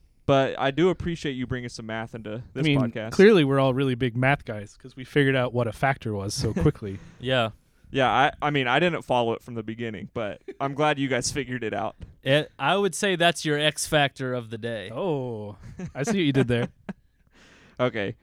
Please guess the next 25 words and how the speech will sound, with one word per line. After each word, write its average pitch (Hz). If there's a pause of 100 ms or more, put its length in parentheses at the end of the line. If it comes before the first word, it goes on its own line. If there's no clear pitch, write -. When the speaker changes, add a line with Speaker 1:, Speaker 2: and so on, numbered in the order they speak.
(140)
Speaker 3:
Also, 139
Speaker 1:
Um, -
Speaker 3:
Jan 196
Mahimi 170
had 139
a 127 (400)
eighteen 135
and 117
twelve 120
double-double 110
in 101
this 101
game. 104 (560)
Speaker 1:
Wow. 135 (380)
One 147
of 147
the 139
top 139
three 135
Pacers 139
centers 139
of 107
the 117
past 117
decade. 127